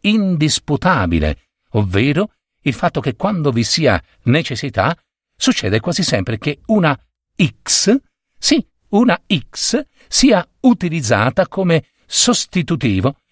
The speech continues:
in luogo della lettera mancante. La vera ragione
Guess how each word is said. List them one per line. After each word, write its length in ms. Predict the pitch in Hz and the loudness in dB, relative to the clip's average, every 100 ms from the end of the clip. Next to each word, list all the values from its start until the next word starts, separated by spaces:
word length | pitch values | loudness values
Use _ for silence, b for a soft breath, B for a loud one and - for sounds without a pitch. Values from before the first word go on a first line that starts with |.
| - | -4
in 200 | 208 196 | 0 0
luogo 380 | 131 95 127 185 | 0 0 0 0
della 220 | 170 151 | 2 2
lettera 480 | 98 85 - 131 - _ - | 2 -2 -2 -2 -4 _ 0
mancante. 920 | 190 208 - 87 76 69 - 90 - _ _ _ _ _ _ | 2 2 -2 -6 -6 -6 -4 -4 -4 _ _ _ _ _ _
La 140 | 156 135 | -4 -2
vera 240 | 131 113 | 0 2
ragione 520 | 107 92 104 92 87 | 2 0 0 -2 -2